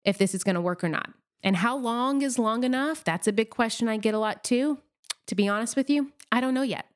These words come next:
That's where the gut checks come in for all of us, right? No one can tell you that other than you. But I'm pretty sure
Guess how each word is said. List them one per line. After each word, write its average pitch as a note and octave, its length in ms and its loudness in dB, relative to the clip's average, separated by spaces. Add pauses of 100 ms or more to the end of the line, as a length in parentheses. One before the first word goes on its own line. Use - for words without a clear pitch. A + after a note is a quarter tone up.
(500)
That's F#3+ 200 0
where G#3 60 0
the G3 80 -2
gut G3+ 220 -2
checks - 240 -4
come E3+ 160 0
in D#3 140 -4
for D#3+ 120 0
all F#3+ 100 -2
of E3 100 -6
us, - 180 -8
right? E3+ 260 -2 (460)
No G#3 180 2
one D#4 240 -2
can C4+ 160 0
tell B3 240 -2
you G#3 220 0
that F#3+ 320 0
other F3+ 280 0
than E3 280 -2
you. D#3+ 420 -2 (580)
But F#3 460 -2 (340)
I'm F3 120 -2
pretty G3+ 260 -2
sure A#3+ 560 0